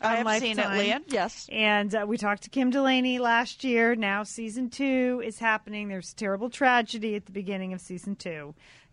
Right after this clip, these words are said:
Speaker 2: Kim Delaney lost her daughter. This is very sad, very sad couple of episodes, as it would be. And now they've sort of moved on. And there's another character, uh, in the show, Catherine Bell,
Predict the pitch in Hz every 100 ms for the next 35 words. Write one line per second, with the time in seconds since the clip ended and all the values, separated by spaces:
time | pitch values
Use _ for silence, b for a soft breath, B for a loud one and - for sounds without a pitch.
0 | - 196 196 214 202 196 190 185 - 226
1 | 190 190 175 147 151 196 233 247 262 403
2 | 381 - 349 156 151 220 247 277 247 226
3 | 247 233 233 214 214 - B B - 214
4 | 208 214 233 - 214 190 190 214 220 196
5 | 185 208 202 196 208 196 190 190 190 190
6 | 196 - 202 190 170 190 190 175 320 302
7 | 202 190 196 208 196 220 226 262 294 -
8 | 214 185 170 - 175 175 - B B B
9 | 196 190 185 185 - 214 208 190 185 -
10 | 196 175 170 190 190 - 190 175 196 175
11 | 156 156